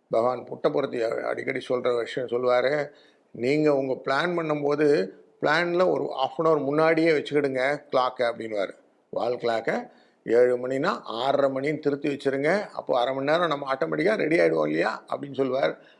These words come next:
அப்படி நம்மளும் ஒரு அரை மணி நேரமோ இல்ல ஒரு மணி நேரமோ காலத்தின் முன்னாடியே வேலை செய்யறதுன்னு முடிவு பண்ணீங்கன்னா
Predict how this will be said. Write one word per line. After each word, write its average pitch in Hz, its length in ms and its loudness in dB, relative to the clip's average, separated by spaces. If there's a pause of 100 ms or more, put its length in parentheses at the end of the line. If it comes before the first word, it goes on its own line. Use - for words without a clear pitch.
அப்படி 254 640 2
நம்மளும் 151 680 0
ஒரு 143 380 0
அரை 127 220 -2
மணி 127 200 -6
நேரமோ 123 260 -4
இல்ல 120 160 0
ஒரு 110 160 -2
மணி 117 200 -8
நேரமோ 156 320 -4 (460)
காலத்தின் 175 600 0
முன்னாடியே 185 560 2
வேலை 139 340 0
செய்யறதுன்னு 123 380 -6
முடிவு 123 220 -6
பண்ணீங்கன்னா 127 540 -6